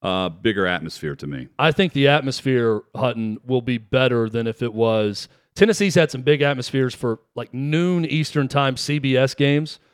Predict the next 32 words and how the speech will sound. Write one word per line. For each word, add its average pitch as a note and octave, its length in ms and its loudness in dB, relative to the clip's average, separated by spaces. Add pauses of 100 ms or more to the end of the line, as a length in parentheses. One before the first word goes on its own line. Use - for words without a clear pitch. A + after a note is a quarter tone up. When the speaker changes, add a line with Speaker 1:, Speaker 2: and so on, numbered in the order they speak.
(260)
Speaker 2:
This F#3 140 6
would G3 100 4
typically E3+ 320 6
be D3 120 6
a C3 60 2
Saturday D3 420 4
or C3 100 2
Sunday C#3+ 420 4
C D#3 260 0
B C3+ 180 2
S C#3 260 2
tip-off D#3 560 4 (260)
Speaker 1:
Yes. A2 120 -2
Yep. - 20 6
Speaker 2:
against D#3 300 4
Kentucky, D3+ 560 0 (440)
but C3 380 2 (140)
I D#3 100 4
think D#3 240 2
it's C#3 120 -6
gonna C3+ 180 2
be A#2+ 380 0
even A#2+ 260 -2
better G#2+ 440 0 (180)
with B2 160 2
a A#2 40 6
late A#2+ 300 2
night A2 220 -4
start G2+ 400 -2
in A2 120 -6
Knoxville G#2+ 400 -6
tonight. F2+ 280 -12